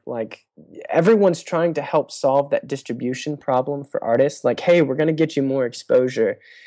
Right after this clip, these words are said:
Um, and, and we really wanted to look and kind of pull the curtain back and look at everything before you even come online. What are all the pain points before then? And how do we help solve those to where we have greater participation in this, in this online commerce?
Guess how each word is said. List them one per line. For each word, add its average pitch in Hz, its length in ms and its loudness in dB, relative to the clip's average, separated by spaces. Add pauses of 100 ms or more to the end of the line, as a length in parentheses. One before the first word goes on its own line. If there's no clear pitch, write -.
(340)
Um, 123 440 0
and, 143 200 2
and 156 140 2
we 196 120 6
really 196 240 6
wanted 151 280 2
to - 80 -6
look 139 340 0
and 135 100 -6
kind 135 160 -2
of 117 100 -6
pull 147 180 -2
the 143 100 -2
curtain 131 320 -2
back 120 260 0
and 123 160 -4
look 147 160 0
at 135 80 4
everything 139 580 0 (120)
before 147 560 4
you 131 240 -4
even 127 280 -2
come 151 300 -2
online. 104 540 -2
What 147 200 2
are 165 100 8
all 151 120 6
the 123 140 0
pain 127 280 -6
points 117 340 -8
before 190 500 0
then? 110 380 -2 (640)
And 135 180 4
how 147 200 0
do 165 80 4
we 156 100 4
help 139 320 2
solve 131 380 2
those 131 300 2
to - 120 -10
where 123 140 2
we 127 140 -8
have 127 360 -4
greater 131 300 2
participation 117 840 0
in 104 120 -2
this, - 280 -6
in 117 160 0
this 110 200 0
online 113 420 2
commerce? 104 720 0